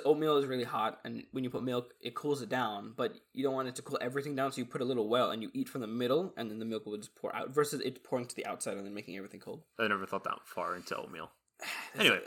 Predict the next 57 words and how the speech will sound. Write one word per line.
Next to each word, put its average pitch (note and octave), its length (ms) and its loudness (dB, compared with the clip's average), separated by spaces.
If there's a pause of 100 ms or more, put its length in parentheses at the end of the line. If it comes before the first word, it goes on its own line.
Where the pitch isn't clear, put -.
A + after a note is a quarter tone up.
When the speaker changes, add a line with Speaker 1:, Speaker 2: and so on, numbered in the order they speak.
(100)
Speaker 1:
uh, - 60 2
you G3 140 4
follow G#3 220 10
the D3 80 6
recipe, B2+ 360 0
and A#2 80 -2
then A#2 40 -4
you A2+ 60 -4
figure A2+ 260 -6
it G#2 100 -6
out. G#2 280 -6
Speaker 2:
Next F3 180 6
one, C3+ 160 6
Cocoa C#3 320 10
Pebbles. G#2 400 6 (100)
Speaker 1:
Yeah, C#3+ 200 6 (180)
this A3 280 10
would D#3+ 180 6
be, C#3 160 6
like, A#2+ 220 2
my A2 80 -4
Speaker 2:
This, G3 180 10
Speaker 1:
top G#2 180 2
tier. B2+ 160 2
Speaker 2:
this E3+ 180 6
carries D3+ 800 4
Speaker 1:
This E3 200 4
would D#3+ 100 4
be, C#3+ 100 4
like, A2+ 160 -2
my G#2+ 120 -8
top G#2+ 260 -8
tier. - 240 -10 (420)
Speaker 2:
This C3+ 380 2
has B2 320 8
better A#2 240 8
chocolate G#2+ 420 2
than G2 120 2
I F#2+ 80 2
think F#2 280 -6
all G2 140 -4
the E2+ 80 -8
other - 120 -8
stuff. - 180 -16 (320)
Speaker 1:
I C#3 100 4
think G#3+ 220 0
Cocoa F#3+ 200 6
Pebbles G3 280 2
has E3+ 120 -2
better D3 200 2
chocolate, E3 580 -2
but A#2+ 120 0
this C#3+ 120 -4
has F#3 140 -6
a D#3 40 -8
better C#3 500 2 (800)
delivery. B2 500 -4